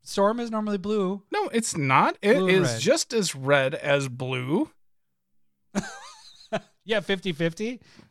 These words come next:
Speaker 2: Yeah,
Speaker 1: Probably.
Speaker 2: but I don't need Storm.
Speaker 1: <laughs> Yeah.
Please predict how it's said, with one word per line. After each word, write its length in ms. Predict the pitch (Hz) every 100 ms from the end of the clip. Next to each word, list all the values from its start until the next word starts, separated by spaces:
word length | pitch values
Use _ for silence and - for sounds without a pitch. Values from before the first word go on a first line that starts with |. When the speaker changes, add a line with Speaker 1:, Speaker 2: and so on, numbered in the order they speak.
| _ _ _ - _
Speaker 2:
Yeah, 340 | 214 254 -
Speaker 1:
Probably. 180 | 175 190 185
Speaker 2:
but 120 | -
I 120 | 240
don't 260 | 214 269 202
need 280 | 196 240 185
Storm. 720 | - - - 220 285 226 170 160
Speaker 1:
<laughs> 400 | - 330 330 -
Yeah. 500 | 214 240 - 233